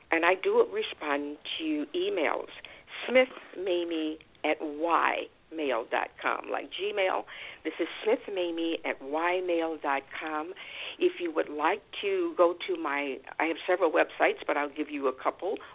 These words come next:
One is Smith Mamie dot com. There's a contact page on there. You can contact me that way.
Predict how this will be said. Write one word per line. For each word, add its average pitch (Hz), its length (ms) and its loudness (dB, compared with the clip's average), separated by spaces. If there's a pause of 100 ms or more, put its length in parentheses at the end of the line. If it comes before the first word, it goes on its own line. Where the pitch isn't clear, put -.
One 151 300 2 (100)
is 160 120 0 (120)
Smith 175 240 2
Mamie 151 440 0
dot 135 180 4 (180)
com. 156 320 -4 (240)
There's 147 220 -2
a 143 40 -2
contact 147 760 2
page 156 300 0
on 143 180 -4
there. 139 200 -2
You 147 160 -6
can 139 220 -6
contact 135 500 0
me 135 180 -8
that - 240 -2
way. 143 300 -4